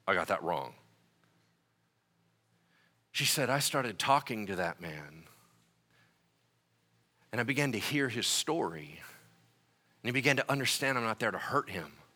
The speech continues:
I'm there to help him." She goes, "You know what, Pastor Lance? That was a month ago.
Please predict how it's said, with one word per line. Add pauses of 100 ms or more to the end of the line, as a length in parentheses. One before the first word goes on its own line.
(880)
I'm
there
to
help
him." (1120)
She
goes,
"You
know
what, (880)
Pastor
Lance? (840)
That
was
a
month
ago.